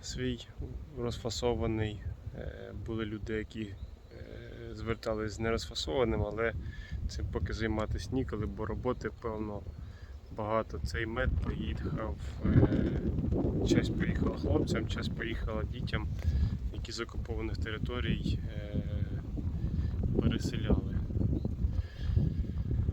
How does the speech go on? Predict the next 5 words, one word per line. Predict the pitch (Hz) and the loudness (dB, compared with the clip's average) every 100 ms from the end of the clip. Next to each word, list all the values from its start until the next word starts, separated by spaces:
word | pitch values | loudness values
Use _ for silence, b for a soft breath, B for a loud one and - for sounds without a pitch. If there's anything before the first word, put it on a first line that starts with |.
| B B B - - - - - - | B B B 0 0 -2 -2 -4 -2
Е, | 120 117 113 | 0 2 0
в | - | -2
цьому | - 156 143 | 4 6 8
відео | 131 143 123 127 120 113 B B B B B B B B B B B B B B B B - - - - | 4 4 8 10 10 8 B B B B B B B B B B B B B B B B -16 -14 -14 -12
хочу | - 123 - 123 | -2 -2 2 0